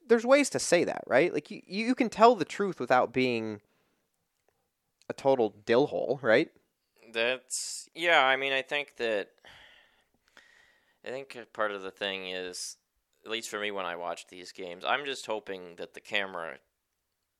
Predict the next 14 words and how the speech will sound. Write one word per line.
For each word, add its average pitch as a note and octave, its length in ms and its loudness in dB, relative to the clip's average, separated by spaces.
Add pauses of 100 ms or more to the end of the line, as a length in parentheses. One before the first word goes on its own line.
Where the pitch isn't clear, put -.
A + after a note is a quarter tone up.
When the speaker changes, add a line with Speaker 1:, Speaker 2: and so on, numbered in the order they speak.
(200)
Speaker 2:
is F#2+ 220 -10
on G2 340 -4
the E2+ 80 -10
play C#2 420 -6 (460)
and A#3 280 4
Speaker 1:
<laughs> A4 60 8
Speaker 2:
gives A3 240 2
us G#3 140 -2 (280)
an F#2 120 -6
angle F#2 400 -4
for A1 260 -14
it. - 140 -10
So - 160 -10
my C#3+ 340 0